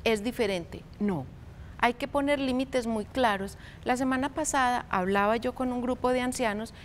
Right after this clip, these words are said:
y les explicaba cómo tenemos que negociar. Entonces, si este es,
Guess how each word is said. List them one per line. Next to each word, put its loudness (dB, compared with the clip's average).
y 2
les 4
explicaba 2
cómo 4
tenemos -2
que 2
negociar. -2
Entonces, 0
si 2
este 4
es, -4